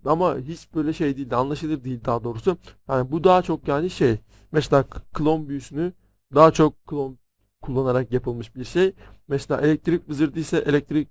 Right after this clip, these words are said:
e, sihirbazın ise daha çok kullanılmış bir şey yani. Daha çok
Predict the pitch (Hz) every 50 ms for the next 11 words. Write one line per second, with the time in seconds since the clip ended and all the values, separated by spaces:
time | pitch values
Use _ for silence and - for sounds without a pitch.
0 | _ _ - 139 127 117 113 113 117 113 - - _ _ - - 143 131 123 120
1 | 131 131 135 143 151 139 - 156 165 180 - - - - - _ _ - 147 151
2 | 156 - - 156 156 - - _ _ _ - 151 139 139 139 139 139 143 143 -
3 | - 113 - 143 127 123 120 117 117 117 139 139 139 135 - 131